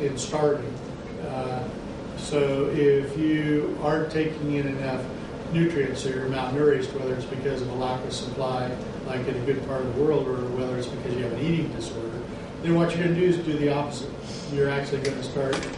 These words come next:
taking the actin and myosin apart and taking myofibrils apart and begin to get the muscle cells smaller and smaller and smaller and smaller.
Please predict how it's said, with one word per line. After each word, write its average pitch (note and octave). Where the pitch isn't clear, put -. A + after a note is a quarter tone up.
taking D#3
the C#3+
actin C#3+
and C3+
myosin C3+
apart E3
and C3+
taking C#3+
myofibrils B2+
apart A#2+
and C#3
begin C#3+
to -
get C#3
the C#3
muscle C#3
cells B2+
smaller B2+
and A#2+
smaller B2+
and A#2+
smaller B2
and A2
smaller. C#3+